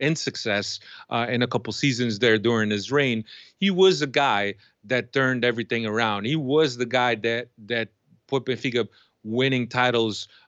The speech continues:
uh, uh, not one every seven or eight or ten years, but consistent titles.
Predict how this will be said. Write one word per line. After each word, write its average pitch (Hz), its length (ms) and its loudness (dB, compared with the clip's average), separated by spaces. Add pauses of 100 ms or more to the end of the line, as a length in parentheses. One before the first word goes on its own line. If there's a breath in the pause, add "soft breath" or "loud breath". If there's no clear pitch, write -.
uh, - 20 -8
uh, 110 800 -2
not 135 400 0
one 127 300 0
every 123 340 -2
seven 117 420 0
or 110 200 0
eight 127 260 -2
or 110 140 -2
ten 117 320 -2
years, 117 440 0 (320 loud breath)
but - 220 -4
consistent 127 640 -2
titles. 101 480 -2